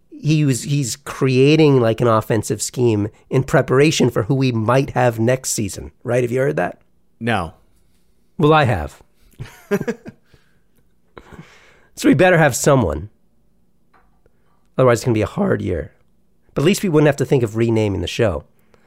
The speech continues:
Speaker 1: Which, by the way, everyone keeps telling me we're gonna have to rename this podcast if we do get K D and Kyrie.
Speaker 2: I don't think so.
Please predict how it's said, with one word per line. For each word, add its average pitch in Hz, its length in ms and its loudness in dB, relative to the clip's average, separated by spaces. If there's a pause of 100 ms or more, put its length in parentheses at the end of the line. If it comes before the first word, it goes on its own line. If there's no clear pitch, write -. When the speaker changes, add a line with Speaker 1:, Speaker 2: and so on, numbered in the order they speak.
(280)
Speaker 1:
Which, - 100 -20
by 151 100 4
the 143 80 2
way, 127 100 2
everyone 147 320 2
keeps 135 220 -6
telling 127 220 2
me 113 100 0
we're 107 140 0
gonna 107 140 0
have 95 140 -4
to 107 100 -4
rename 98 680 -2 (580)
this 101 140 -6
podcast - 800 -6 (840)
if - 140 -10
we 113 120 0
do 120 220 -2
get - 200 -6
K 104 220 -2
D 101 160 -4
and 92 100 -6
Kyrie. 82 500 -8 (1120)
Speaker 2:
I 160 120 -4
don't 151 180 -4
think 92 160 -8
so. 82 320 -10